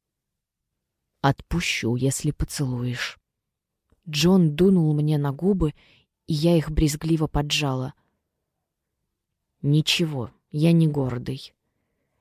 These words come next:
Его влажные ладони легли мне на талию, а лицо стало ещё ближе. Я чувствовала, как моё тело немеет всё сильнее.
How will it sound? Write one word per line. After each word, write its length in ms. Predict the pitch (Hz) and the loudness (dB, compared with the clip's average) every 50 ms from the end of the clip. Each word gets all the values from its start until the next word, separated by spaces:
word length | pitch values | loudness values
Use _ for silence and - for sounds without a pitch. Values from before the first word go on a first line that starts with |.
| _ _ _ _ | _ _ _ _
Его 320 | - 160 170 170 165 175 165 | -2 2 2 4 4 4 2
влажные 560 | 156 165 170 175 170 160 147 160 156 156 147 | 4 4 4 4 4 4 4 2 2 2 2
ладони 480 | 151 156 156 151 165 180 190 185 170 | 2 2 0 2 2 2 4 4 2
легли 380 | 156 156 156 156 160 165 175 170 | 2 2 0 0 0 2 2 2
мне 240 | 160 156 151 151 147 | 2 2 0 0 0
на 120 | 151 143 | 0 -2
талию, 540 | 139 - - 175 180 180 170 156 139 143 143 _ - - - _ - | -2 0 2 2 4 4 4 4 2 2 -2 _ -12 -20 -18 _ -2
а 80 | - 160 | 0 2
лицо 400 | 156 156 151 - - - 185 160 | 2 2 0 -2 -2 -2 -2 -2
стало 340 | - - - 160 156 151 | -2 -2 -2 0 2 2
ещё 480 | 147 143 147 156 147 - - - 160 147 | 0 0 0 0 0 0 0 0 -2 -2
ближе. 480 | 143 143 139 139 131 123 - 135 127 - _ _ _ _ _ _ _ _ _ _ _ _ _ _ _ _ _ _ _ _ _ _ _ _ _ _ _ _ | -2 -2 -2 -2 -2 -2 -4 -6 -8 -12 _ _ _ _ _ _ _ _ _ _ _ _ _ _ _ _ _ _ _ _ _ _ _ _ _ _ _ _
Я 260 | - 156 139 156 151 143 | -10 -4 0 2 2 2
чувствовала, 720 | - - - 190 185 - - 160 147 139 143 139 139 139 | 2 0 -2 -2 -2 -4 -4 -2 -2 0 0 0 -2 0
как 280 | - 160 156 - - | 0 -2 -2 -2 -2
моё 260 | 156 147 143 139 143 | -2 0 0 0 -2
тело 320 | 139 - - - 175 170 160 | -4 -4 0 2 2 4 4
немеет 600 | 147 147 147 147 143 147 160 170 170 151 - - | 2 2 2 2 2 2 2 2 2 2 0 -4
всё 220 | - - - 147 | -8 -6 -4 -4
сильнее. 680 | 139 - - 147 139 139 143 139 139 131 127 135 135 | -4 -2 -2 -2 -2 -2 -2 -2 -2 -2 -2 -4 -6